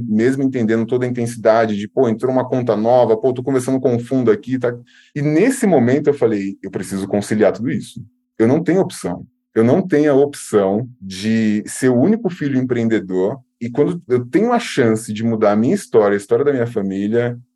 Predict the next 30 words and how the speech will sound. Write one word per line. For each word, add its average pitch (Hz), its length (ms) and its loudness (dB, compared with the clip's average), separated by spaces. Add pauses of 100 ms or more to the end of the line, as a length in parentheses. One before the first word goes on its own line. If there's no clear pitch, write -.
eu 101 140 -2
vou 110 100 2
ter 110 180 0
um, 104 320 4
um 101 160 0
infarto, 123 520 0
eu - 20 -4
vou 101 100 -4
passar 101 300 -2
por 104 160 -4
uma 101 100 0
situação 98 680 0 (340)
de 98 140 -4
saúde 110 380 2
que 117 80 -12
vai 110 80 6
me 110 120 2
distanciar 110 560 -2
dessa 104 220 -2
realidade. 98 640 -4 (460)
E 104 100 0
ali, 98 160 2
pra 107 200 0
mim, 101 180 2
foi 104 220 -2 (160)
o 101 80 -4
crucial, 92 760 -2
assim, 87 320 -10
eu 87 80 -14
falei, 87 320 -8